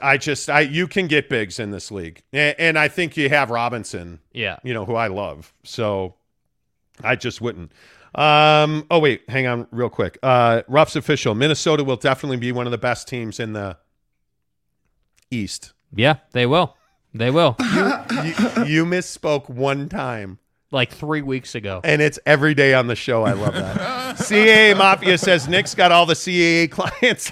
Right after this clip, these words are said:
Speaker 1: on speed dial, man."
Speaker 2: So wait, let me get this right.
Speaker 1: Love
Speaker 2: Hold
Speaker 1: that.
Speaker 2: on, hold on. Let me get this right. So, so, so let me get this right. First, we get the C A A conspiracy. Then we get dudes leaving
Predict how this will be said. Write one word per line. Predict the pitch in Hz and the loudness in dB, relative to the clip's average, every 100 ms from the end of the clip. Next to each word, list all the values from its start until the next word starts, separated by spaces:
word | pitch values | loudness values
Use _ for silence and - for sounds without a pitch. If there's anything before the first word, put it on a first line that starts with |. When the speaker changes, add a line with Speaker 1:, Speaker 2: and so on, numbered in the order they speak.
| - | -2
Speaker 1:
on | 202 - | -2 -2
speed | - 202 226 220 175 | -8 -8 -6 -4 2
dial, | 196 170 160 | 4 4 2
man." | 156 311 | 2 6
Speaker 2:
So | 294 | 6
wait, | 294 226 | 6 4
let | 240 294 | 0 -4
me | 339 | -4
get | 311 | -4
this | 285 262 254 | -2 -2 0
right. | 208 | 2
Speaker 1:
Love | 190 208 | 6 8
Speaker 2:
Hold | 240 247 | 8 8
Speaker 1:
that. | 226 139 | 6 4
Speaker 2:
on, | 143 | 4
hold | 226 | 4
on. | 196 190 | 4 2
Let | |
me | 254 | 2
get | 254 240 | 0 2
this | 226 220 | 0 4
right. | 160 113 - | 2 2 0
So, | 208 180 180 | 6 6 4
so, | - 214 202 185 160 _ _ _ _ _ - | 2 4 4 4 0 _ _ _ _ _ -10
so | - | -2
let | 220 | 0
me | 254 | 0
get | 247 | -2
this | 226 - | -4 -2
right. | 190 110 - _ _ | 0 0 -6 _ _
First, | _ - 277 285 302 | _ 2 4 2 -4
we | 294 | -4
get | 247 220 175 | -2 -2 -2
the | 190 | -4
C | - - 254 254 | -4 -8 -2 2
A | 240 214 208 | 2 2 -2
A | |
conspiracy. | 196 202 - - 180 165 143 - 123 120 131 _ _ _ | -4 -8 -12 -10 -8 -6 -8 -8 -8 -10 -12 _ _ _
Then | 139 190 247 294 | 0 2 2 0
we | 285 | -6
get | 233 220 196 - - 131 | 0 2 2 -2 -20 -6
dudes | 196 240 190 | -2 -2 -4
leaving | 196 208 214 196 190 175 175 143 143 | -4 -2 -2 -4 -4 -4 -10 -16 -20